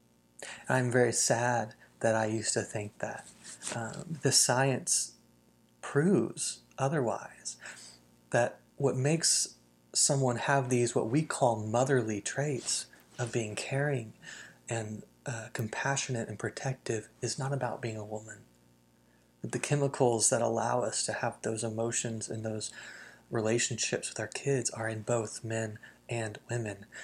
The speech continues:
And sure enough, today, some of my good friends are gay men who have children, and they are some of the best and most caring, uh, parents that I know.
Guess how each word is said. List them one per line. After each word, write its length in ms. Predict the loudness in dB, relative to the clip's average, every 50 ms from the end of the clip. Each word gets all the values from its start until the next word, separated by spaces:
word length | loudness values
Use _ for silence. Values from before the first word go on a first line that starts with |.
| -16 -10 -6
And 100 | -2 0
sure 280 | 0 0 0 0 0
enough, 560 | 0 0 0 0 0 0 -2 -4 -6 -10 -12 -16 -20 -20 -20 -20 -20 _ _ _ _ _ _ _ _ _ _ _ _
today, 460 | -4 -2 2 6 6 8 6 6 4 0
some 240 | -2 -2 -2 -2
of 160 | -2 -2 -4 -6 -12 -18 -18 -14 -4 -2
my 100 | -2 0
good 220 | 2 2 0 0
friends 540 | 0 2 4 4 4 4 2 -2 -4 -6 -8 -8 -16 -16 -10 -2
are 440 | 0 2 2 2 2 0 -2 -2 -4 -6 -8 -8 -4
gay 200 | -2 -2 0 0
men 440 | 0 0 0 0 0 -2 -4 -6 -12 -16 -20 -16 -6 -2
who 120 | -2 -2
have 400 | 0 0 -2 -2 -2 -4 -6 -10 -10
children, 580 | -4 0 2 2 2 0 -4 -6 -8 -8 -10 -12 -14 -16 -16 -8 -6
and 140 | -4 -2 -2
they 120 | -2 -2
are 100 | -2 -2
some 160 | -2 -2 -2
of 60 | 0
the 60 | 0 2
best 440 | 2 4 4 2 2 -2 -6 -8 -8 -10
and 100 | -10 -10
most 320 | -10 -8 -6 -6 -6 -6 -6
caring, 520 | -6 -2 0 0 0 0 0 -2 -4 -6 -10 -14 -16 -18 -16 -6 -4
uh, 380 | -4 -2 -2 -4 -4 -6 -8 -10 -12 -10 -8
parents 640 | -2 0 2 2 2 0 -2 -2 -4 -4 -4 -4 -10 -18 _ -8 -4
that 100 | -2 -2
I 120 | -2 -2
know. 280 | -4 -8 -10 -14 -16 -18